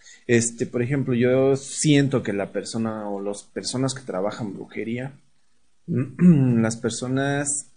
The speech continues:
que te alardean, ¿sí? Que te dicen, "Yo te hago esto, yo te hago lo otro",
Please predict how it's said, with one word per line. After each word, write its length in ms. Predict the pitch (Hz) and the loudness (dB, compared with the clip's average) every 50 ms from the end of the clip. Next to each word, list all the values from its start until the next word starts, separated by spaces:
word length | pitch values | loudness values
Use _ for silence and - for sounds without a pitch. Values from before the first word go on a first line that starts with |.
| _ _ - | _ _ -8
que 140 | - 117 113 | -6 -6 -4
te 200 | 117 - - 110 | -4 -4 -4 -2
alardean, 840 | 107 110 110 110 113 113 120 120 120 127 127 127 127 127 127 127 127 - - - - - _ _ _ _ _ _ _ _ - | -2 -2 -2 -2 -2 -2 -2 -2 0 0 2 2 0 0 -2 -4 -6 -10 -18 -20 -20 -20 _ _ _ _ _ _ _ _ -18
¿sí? 340 | - - 104 104 107 - - - _ _ - | -14 -12 -10 -12 -12 -14 -18 -20 _ _ -10
Que 120 | - 104 | -10 -8
te 120 | 90 113 | -6 -4
dicen, 300 | 110 113 113 120 117 113 | -6 -6 -4 -6 -6 -4
"Yo 240 | 110 117 120 120 117 | -2 0 0 -2 -2
te 100 | 117 123 | 0 0
hago 220 | 117 117 113 113 120 | 0 2 2 2 0
esto, 260 | 120 113 117 - 120 | 0 -2 -4 -6 -4
yo 180 | 113 117 117 117 | -2 -2 -2 -2
te 80 | 120 | -2
hago 180 | 117 117 113 113 | -2 0 0 0
lo 180 | 113 113 113 113 | 0 0 0 0
otro", 260 | 110 - 127 127 | -2 -4 -8 -12